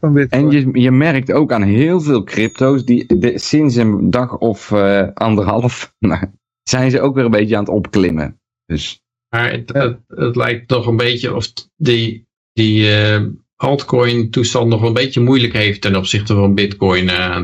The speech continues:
Speaker 3: men, eh, de, maar dat dat op, misschien op een punt zit, nou, de dominance is vijfenvijftig procent, dat misschien, eh, tegen de top aan zit nou.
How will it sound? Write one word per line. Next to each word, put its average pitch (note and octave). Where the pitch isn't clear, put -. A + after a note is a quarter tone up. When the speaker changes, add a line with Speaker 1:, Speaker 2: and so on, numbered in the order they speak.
Speaker 3:
men, G#2
eh, A#2
de, A2+
maar A2+
dat A#2
dat B2
op, A#2+
misschien B2+
op A#2+
een A2+
punt C3
zit, B2
nou, B2
de C#3
dominance C#3+
is B2+
vijfenvijftig C#3+
procent, D#3+
dat C3+
misschien, C3+
eh, B2
tegen A#2+
de A#2+
top C#3+
aan F#2
zit F#2
nou. F#2